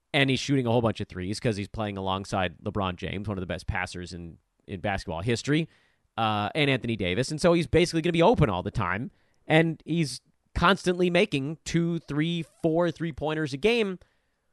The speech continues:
with some steals. Obviously, that translates to some points, couple of rebounds, just 'cause he's out there for so damn long.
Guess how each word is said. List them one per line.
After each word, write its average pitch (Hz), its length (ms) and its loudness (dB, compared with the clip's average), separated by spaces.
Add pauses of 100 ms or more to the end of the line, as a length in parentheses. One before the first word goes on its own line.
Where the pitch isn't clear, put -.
(100)
with 185 180 4
some 180 160 -2
steals. 165 640 -2 (140)
Obviously, 98 320 -6
that 95 160 0
translates 98 420 -4
to 80 80 -8
some 131 300 0
points, 95 400 -6
couple - 400 -2
of 95 80 -4
rebounds, 95 460 -6
just 101 140 -8
'cause 92 120 -4
he's 82 140 -8
out 87 200 -6
there 82 140 -8
for 90 160 -10
so 85 140 -10
damn 80 240 -10
long. 117 420 0